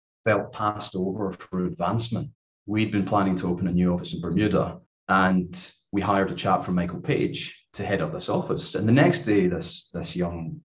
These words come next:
recruitment consultant, uh, who was about twenty-eight, he was, he was here in the Cayman Islands, living high on the hog,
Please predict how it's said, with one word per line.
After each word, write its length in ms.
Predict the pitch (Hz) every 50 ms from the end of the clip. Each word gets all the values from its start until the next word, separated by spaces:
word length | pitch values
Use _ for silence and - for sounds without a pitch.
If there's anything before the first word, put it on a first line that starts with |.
| _ _
recruitment 320 | - - - 143 139 135 -
consultant, 640 | 95 - - 82 80 - - - 76 73 - - - _ _ - -
uh, 180 | - - -
who 100 | 90 95
was 100 | 90 87
about 180 | 82 92 90 -
twenty-eight, 540 | - 104 92 87 82 82 85 87 90 - -
he 100 | 101 92
was, 340 | 87 90 - - - - -
he 100 | - 104
was 120 | 101 95
here 140 | - 117 110
in 60 | 98
the 60 | 87 80
Cayman 240 | - 85 87 85
Islands, 340 | 82 82 85 85 82 80 82
living 220 | 90 87 85 82 82
high 200 | 82 82 82 82
on 140 | 82 82
the 80 | 80 80
hog, 260 | 82 82 82 80 -